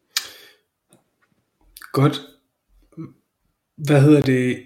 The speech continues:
Mark? Bare i forlængelse af det her, så var der et lignende spørgsmål, som du så kan få lov at svare på. Det var fra Thomas Eriksen. "Hvad er vores transferstrategi?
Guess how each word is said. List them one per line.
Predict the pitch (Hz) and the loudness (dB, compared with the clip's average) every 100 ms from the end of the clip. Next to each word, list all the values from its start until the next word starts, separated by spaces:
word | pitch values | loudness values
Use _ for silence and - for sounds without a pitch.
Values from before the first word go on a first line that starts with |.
| _ _ _ _ _ _ _ _ _ _ _ _ | _ _ _ _ _ _ _ _ _ _ _ _
Mark? | 175 139 147 135 - - | -2 0 2 0 -6 -6
Bare | 135 | -2
i | 131 | -2
forlængelse | - 151 156 143 127 131 | 0 2 2 2 -2 -6
af | |
det | 131 | -4
her, | 127 123 | -6 -6
så | - | -8
var | 123 | -8
der | 120 110 | -8 -10
et | - | -12
lignende | 131 143 160 170 | -8 -4 -2 -4
spørgsmål, | 135 131 120 123 | -6 -8 -8 -10
som | 113 - | -12 -8
du | 147 | -4
så | 139 131 | -2 -2
kan | 139 | -4
få | 120 | -6
lov | 120 | -8
at | 120 | -10
svare | - 120 120 | -10 -10 -8
på. | 117 | -8
Det | 117 | -8
var | 127 | -8
fra | 127 | -10
Thomas | - 131 117 127 | -8 -6 -4 -4
Eriksen. | 135 - 123 - _ | -4 -4 -10 -12 _
"Hvad | 139 147 | -2 0
er | 143 | 0
vores | 135 131 | -4 -6
transferstrategi? | - 143 - 135 - 117 113 117 110 | -10 -14 -14 -18 -14 -12 -12 -14 -16